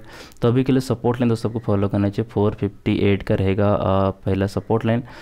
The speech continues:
दूसरा सपोर्ट लाइन दोस्तों आपको फॉलो करना चाहिए फ़ोर फ़ोर एट पॉइंट सेवन फ़ाइव, then तीसरा ट्रिपल फ़ोर।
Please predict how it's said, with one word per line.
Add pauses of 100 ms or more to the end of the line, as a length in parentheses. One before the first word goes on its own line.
(220)
दूसरा
सपोर्ट
लाइन
दोस्तों
आपको
फॉलो
करना
चाहिए
फ़ोर
फ़ोर
एट
पॉइंट
सेवन
फ़ाइव,
then
तीसरा
ट्रिपल
फ़ोर।